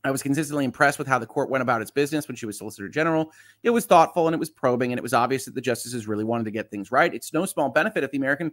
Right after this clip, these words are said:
public were able to see that, because faith in institutions of governance is a very important thing. And for me, the greatest positive of having cameras would be that it would allow the public to see an institution working thoughtfully and deliberately." Yes, to me,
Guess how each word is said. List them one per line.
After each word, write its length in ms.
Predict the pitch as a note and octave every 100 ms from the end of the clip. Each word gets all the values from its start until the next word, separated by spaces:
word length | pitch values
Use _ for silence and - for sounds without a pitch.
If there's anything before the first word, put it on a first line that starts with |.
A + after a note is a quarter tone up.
| _
public 420 | - F3 A2 A#2+ _ _ _
were 100 | -
able 160 | E3 D#3+
to 140 | D#3+
see 320 | D3 - B3+ A3
that, 260 | B2+ B2
because 280 | F3+ F3+ D#3+
faith 300 | - C#3 C#3
in 60 | D3
institutions 520 | C3+ C#3 B2+ A#2+ B2
of 80 | A#2
governance 360 | A2 A2 A#2
is 100 | C3
a 40 | A2+
very 240 | A2+ A2
important 440 | G#2 - G#2+ G2+
thing. 360 | - A3+ G3 G3+ _ _ _
And 120 | - F#3
for 80 |
me, 80 | F#3
the 100 | E3+
greatest 260 | D#3+ C#3+ -
positive 320 | A#2+ A#2+ A#2
of 100 | B2
having 200 | B2 A#2+
cameras 320 | A#2 G#2+ A#2+
would 100 | B2
be 80 | B2
that 100 | C3
it 20 |
would 100 | C3
allow 260 | B2+ A2 D3
the 80 | E3
public 320 | - A2+ C#3+
to 80 | D#3
see 140 | C#3+
an 80 | C3+
institution 460 | B2 C3 A#2+ C3+
working 260 | A#2+ G#2+ C3+
thoughtfully 500 | - A#2+ A#2 B2 B2
and 100 | A#2+
deliberately." 360 | D#3+ A#3+ C#3+ - - - _ _ -
Yes, 460 | E3+ B3 D#4+ - -
to 100 | G#3
me, 500 | B3 C#4 G3+ F#3